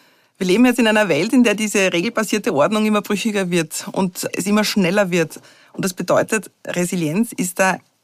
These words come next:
nicht verhandelbar. Ich w-, wünsche mir auch, dass wir sagen können, die Unternehmen haben endlich den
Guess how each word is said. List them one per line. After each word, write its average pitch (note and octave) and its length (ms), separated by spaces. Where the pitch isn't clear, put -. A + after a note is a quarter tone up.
nicht F#3 240
verhandelbar. D#3+ 800
Ich F3+ 160
w-, - 260
wünsche B3 480
mir G3+ 180
auch, F3+ 240
dass G#3+ 240
wir G3+ 80
sagen F#3 380
können, A3 520
die A3 60
Unternehmen A3 480
haben G#3+ 200
endlich G#3+ 500
den G3 340